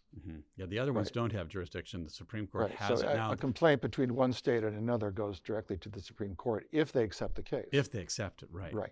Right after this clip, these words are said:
Speaker 1: Yeah.
Speaker 2: And I suspect they will accept it. Um,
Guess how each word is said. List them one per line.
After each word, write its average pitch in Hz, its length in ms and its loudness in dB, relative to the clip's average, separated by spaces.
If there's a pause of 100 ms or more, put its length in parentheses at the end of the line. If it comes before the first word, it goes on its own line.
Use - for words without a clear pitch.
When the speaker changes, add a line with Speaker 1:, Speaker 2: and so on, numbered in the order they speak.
Speaker 1:
Yeah. - 140 -14 (120)
Speaker 2:
And 120 400 4 (400)
I 127 120 6
suspect 120 400 0
they 104 100 0
will 127 220 4
accept 135 400 0
it. 165 160 -2 (880)
Um, 98 500 -6